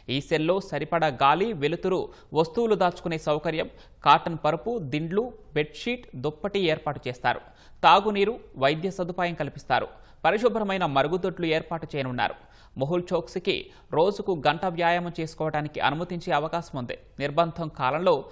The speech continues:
సరిపడా ఆహారాన్ని అందిస్తారు. పంజాబ్ నేషనల్ బ్యాంకు నుంచి తీసుకున్న పదమూడు వేల కోట్ల రుణాలను చోక్సీ ఎగ్గొట్టి అటింగ్వా, బార్బుడాకు పారిపోయారు. అనంతరం బెల్జియం పౌరసత్వం తీసుకున్నాడు.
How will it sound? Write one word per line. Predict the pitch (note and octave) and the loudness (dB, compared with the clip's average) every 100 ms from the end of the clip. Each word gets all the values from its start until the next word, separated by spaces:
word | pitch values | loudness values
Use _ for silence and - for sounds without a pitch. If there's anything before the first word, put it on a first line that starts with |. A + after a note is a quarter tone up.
| - - | -16 2
సరిపడా | D3+ F3+ G3+ E3+ | 2 4 4 6
ఆహారాన్ని | D3 D#3+ F#3+ F3 D#3+ | 6 4 0 -4 -4
అందిస్తారు. | C3 B2 - A#2+ - - - - E3 | -6 -6 0 0 -2 -14 -20 2 4
పంజాబ్ | F#3+ A3 F#3+ | 6 4 4
నేషనల్ | F3+ F3+ F#3 | 0 -2 -2
బ్యాంకు | E3+ E3+ E3+ | 0 0 0
నుంచి | D#3+ D#3 D#3+ | -6 -2 -2
తీసుకున్న | D#3+ D#3 - D3+ | -2 -4 -2 -2
పదమూడు | D3 C3+ D#3+ F3+ F3 | 0 2 2 0 0
వేల | E3+ D#3 | 2 0
కోట్ల | - D#3 D#3 | 0 -2 -2
రుణాలను | C#3 C#3 E3 F3 - - F3 | -2 2 2 0 -4 -6 -4
చోక్సీ | F3 - F3+ C3+ | -4 -6 -4 0
ఎగ్గొట్టి | C#3 C3+ F3+ F#3 A2+ - - - - | 0 0 0 0 0 -6 -20 -20 -6
అటింగ్వా, | C3+ F#3 F#3+ F#3 G3 C4+ - C3+ | -4 -2 -4 2 2 0 -8 -12
బార్బుడాకు | B2 C#3+ F3 - F#3+ F3+ E3 | 2 4 4 0 -2 -2 -2
పారిపోయారు. | C#3 C3 B2 B2 B2 - - D3 | -2 -2 -2 0 0 -2 -2 0
అనంతరం | F#3 G#3 F3+ D#3+ C3 | 0 0 -2 -2 0
బెల్జియం | D3 E3 F#3 | 0 0 -2
పౌరసత్వం | D#3+ D#3+ E3+ E3+ - D3+ | 0 0 0 -8 -8 -6
తీసుకున్నాడు. | C3+ - C3+ A#2 | -8 -6 2 2